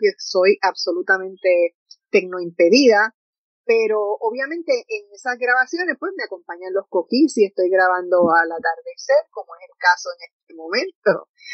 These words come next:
¿verdad? Los perros, las cortadoras de grama, los gallos, que he tenido una vez un gallo que hasta le pusimos nombre en el programa,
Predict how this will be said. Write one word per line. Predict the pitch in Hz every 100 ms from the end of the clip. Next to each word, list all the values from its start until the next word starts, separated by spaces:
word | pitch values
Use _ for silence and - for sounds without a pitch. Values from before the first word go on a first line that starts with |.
| - -
¿verdad? | 196 262 392 247
Los | 202 _
perros, | 226 269 311 285
las | 208 -
cortadoras | 196 185 185 180 202 226
de | 196 185
grama, | 226 285 311 294 427
los | 370 240 -
gallos, | 196 226 330 311
que | 208 196
he |
tenido | 440 427 440 247 - _ _
una | 202 214
vez | 233
un | 254 247
gallo | 233 240 269 311 - -
que | 202
hasta | - 190
le | 185
pusimos | 185 - 180 190 190
nombre | 180 226 285 202 - 185
en | 175
el | 170
programa, | 170 165 175 285 349 175